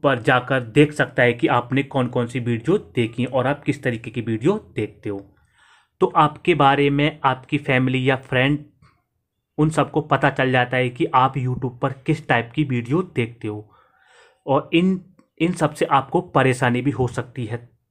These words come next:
तो आपके बारे में आपकी फैमिली या आपके फ्रेंड को पता चल जाता है कि आप YouTube पर किस टाइप की वीडियो देखते हो, तो इन चीज़ों से आपको परेशानी भी हो सकती है, आपको शर्मिंदगी भी महसूस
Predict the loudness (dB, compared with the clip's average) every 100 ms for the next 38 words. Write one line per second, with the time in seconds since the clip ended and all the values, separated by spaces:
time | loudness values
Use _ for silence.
0 | _ _ _ _ _ 0 4 2 2 -2
1 | 2 2 2 2 0 0 -2 -4 -2 -8
2 | 0 2 2 0 -2 -2 -2 -4 -4 -8
3 | -4 2 2 2 0 -2 -2 _ 0 2
4 | 2 2 2 0 0 -4 -4 -4 -6 2
5 | 2 4 0 0 -2 0 -4 -2 -2 -2
6 | -4 -2 -2 0 0 0 -6 -4 -4 -2
7 | -4 -6 0 0 0 -6 -10 -10 -16 _
8 | _ _ _ 4 4 6 0 0 0 2
9 | 2 0 0 0 0 -6 0 2 2 2
10 | 0 2 2 0 -4 -8 -4 0 0 0
11 | -4 -4 -4 -2 -4 -4 -4 -4 -2 -4
12 | -4 -6 -6